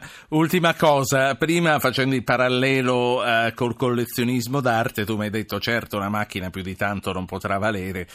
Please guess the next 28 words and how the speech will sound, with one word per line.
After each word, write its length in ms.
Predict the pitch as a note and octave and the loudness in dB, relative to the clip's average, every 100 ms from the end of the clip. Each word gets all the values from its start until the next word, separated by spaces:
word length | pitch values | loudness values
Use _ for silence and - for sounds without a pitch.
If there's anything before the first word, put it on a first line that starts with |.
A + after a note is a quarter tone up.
| - - - | -20 -20 0
perché 380 | C#3 B2+ - | 0 0 0
in 420 | C3+ C3 C3 A#2+ A#2 | 2 2 -2 -4 -4
giro 300 | A2 G#2+ A2 | -4 -4 -4
ce 160 | F2+ | -8
ne 120 | E2+ | -10
sono 220 | F2 F2+ F2 | -10 -8 -4
tante, 480 | C3 A#2+ G#2+ - G2 | -2 -2 -4 -4 -4
eh, 640 | F#2+ F#2+ F2+ F#2 F#2+ F#2+ | -4 -6 -6 -6 -6 -8
rispetto 600 | G2 - A2 G2+ - G2+ - - - - | -8 -6 -4 -6 -6 -10 -8 -16 -14 -4
alle 220 | A2+ A#2+ | -2 0
opere 340 | A#2+ C3+ A#2+ | 0 0 0
d'arte. 640 | A2+ F#2 F2+ - - G#2 - | 0 -2 -2 -6 -6 -4 -4
E 240 | A#2 G#2 | -6 -4
quante 360 | - F#3+ G3 E3+ | 2 2 2 0
vetture 480 | D3 D3 F3+ E3+ C#3 | 0 2 2 4 2
escono 420 | A2+ - A2 G#2+ | 0 -2 -2 0
da 100 | A2 | 0
Maranello 580 | A#2 B2 C3+ D3+ C#3 B2+ | 2 2 2 2 2 2
ogni 320 | C3 C3 D3 | 2 2 2
anno 500 | D#3 E3+ F3 F3 E3+ | 4 2 0 0 -2
e 420 | - C#3 C3+ B2 - | -2 0 2 0 -2
quanto, 520 | D3+ D3+ D#3 D3+ C#3+ | 2 4 4 0 0
qual 240 | - C#3 | 2 4
è 100 | D3 | 4
l'obiettivo 720 | D#3+ B2+ B2+ A2+ - C3+ B2+ | 4 2 0 -2 0 0 0
per 140 | A#2 G#2 | 0 0
il 100 | F#2+ | -2
futuro? 440 | - - B1+ C#2 | -8 -10 -12 -12